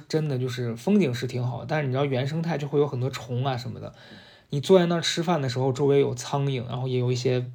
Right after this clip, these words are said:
不知名的那些飞虫，你不可能觉得说那是一个非常适宜坐在这儿赏花儿吃饭的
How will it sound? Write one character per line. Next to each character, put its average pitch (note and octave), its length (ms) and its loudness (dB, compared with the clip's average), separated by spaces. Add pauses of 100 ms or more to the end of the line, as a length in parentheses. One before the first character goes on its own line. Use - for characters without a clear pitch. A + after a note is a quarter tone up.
不 D3+ 100 -4
知 C#3 220 0
名 B2 200 0
的 C3 120 -2
那 B2+ 120 -2
些 B2+ 240 0
飞 C3+ 320 0
虫， A2 240 -6 (840)
你 D#3+ 120 0
不 G3+ 280 2
可 - 200 0
能 B2+ 240 2
觉 C3 160 4
得 B2+ 100 2
说 B2+ 160 -2
那 C3+ 140 0
是 B2+ 140 -2
一 B2 120 -2
个 A#2+ 360 -4
非 - 160 -2
常 B2 180 0
适 C3 280 0
宜 B2 120 2
坐 B2+ 160 0
在 A#2+ 100 0
这 B2 100 -2
儿 B2 100 -2
赏 A#2 260 -6
花 C3 180 -4
儿 B2 120 -2
吃 B2+ 200 -2
饭 A#2+ 220 -2
的 - 240 -10